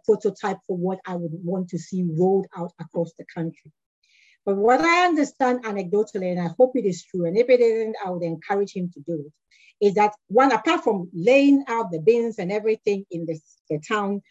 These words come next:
so that you can barely walk two hundred yards without finding somewhere to dispose of your waste sensibly, he has empowered each citizen, each member of that community to feel proud of their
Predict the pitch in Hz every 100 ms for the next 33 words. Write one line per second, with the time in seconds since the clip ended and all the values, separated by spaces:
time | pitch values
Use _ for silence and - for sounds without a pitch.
0 | _ - 214 202 196 202 214 190 247 262
1 | 262 220 214 - 220 202 202 202 190 185
2 | 185 170 156 196 202 202 196 196 180 196
3 | 185 175 151 151 - 202 196 160 156 165
4 | 180 196 - _ _ - 269 285 196 156
5 | 151 175 _ _ _ _ _ - 254 269
6 | 254 247 247 - 320 349 185 151 156 _
7 | _ _ _ _ _ _ _ - 294 320
8 | - - - - 254 - 180 143 165 -
9 | _ _ _ _ - 311 - 220 233 233
10 | 233 - 185 160 233 - - 220 220 226
11 | 180 175 147 156 - _ _ _ - 208
12 | - 311 339 392 - - 262 277 302 349
13 | - 220 208 175 175